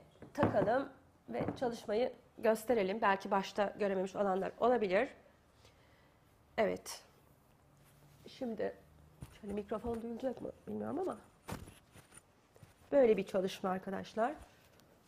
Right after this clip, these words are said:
İki parçalı bir çalışma.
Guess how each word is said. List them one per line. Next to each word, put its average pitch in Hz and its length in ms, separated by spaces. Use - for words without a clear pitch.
İki - 360
parçalı 214 480
bir 202 60
çalışma. 226 680